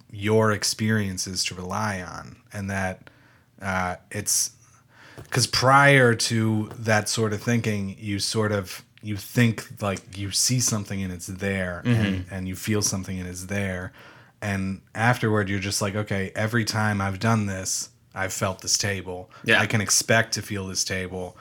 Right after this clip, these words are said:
Speaker 1: but I don't know. This is too metaphysical.
Speaker 2: No, I know what you mean. Everything you know is based on your own experiences. And honestly, it's based on your own memory.
Speaker 1: Yeah.
Speaker 2: That's what's really
Speaker 1: Which
Speaker 2: interesting.
Speaker 1: is not perfect.
Speaker 2: No, you need to read this book called Sublim-,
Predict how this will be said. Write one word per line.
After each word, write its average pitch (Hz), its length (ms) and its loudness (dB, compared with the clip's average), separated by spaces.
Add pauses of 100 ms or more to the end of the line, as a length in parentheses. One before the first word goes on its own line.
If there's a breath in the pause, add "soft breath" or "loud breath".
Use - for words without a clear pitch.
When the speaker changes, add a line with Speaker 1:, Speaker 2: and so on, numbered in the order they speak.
(280 soft breath)
Speaker 1:
but 92 340 -4
I 95 120 -8
don't 90 120 -14
know. - 140 -8
This 107 200 -2
is - 100 -2
too 87 280 -8
metaphysical. 92 540 -12
Speaker 2:
No, 202 100 6
I 120 220 6
know 147 80 6
what 120 100 6
you 107 60 2
mean. 104 200 0
Everything 143 440 6
you 127 100 4
know 98 300 4
is 98 160 2
based 101 320 4
on 107 140 2
your 104 120 4
own 117 160 6
experiences. 110 880 4
And 107 100 2
honestly, 147 640 4 (400 soft breath)
it's 113 200 2
based 123 360 4
on 117 180 4
your 101 220 2
own 101 360 2
memory. 95 560 0 (360)
Speaker 1:
Yeah. 170 200 0 (240)
Speaker 2:
That's 120 240 4
what's 143 160 0
really 113 240 4
Speaker 1:
Which 151 240 8
Speaker 2:
interesting. 151 60 6
Speaker 1:
is 135 180 6
not 131 380 4
perfect. 185 480 -2
Speaker 2:
No, 117 360 6
you 123 180 4
need 202 180 6
to 123 100 6
read 107 220 4
this 98 160 -2
book - 340 4
called 101 240 2
Sublim-, 104 600 2